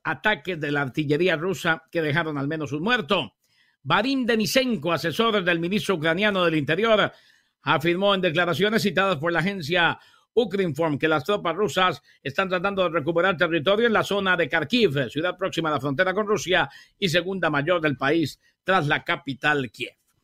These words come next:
Que la guerra pare ya, ya.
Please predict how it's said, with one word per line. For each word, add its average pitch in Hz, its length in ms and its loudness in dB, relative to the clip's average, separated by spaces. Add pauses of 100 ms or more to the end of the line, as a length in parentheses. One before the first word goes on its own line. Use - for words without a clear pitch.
(640)
Que 170 120 0
la 208 100 4
guerra 240 400 2
pare 233 340 0
ya, 175 360 0 (840)
ya. 196 420 0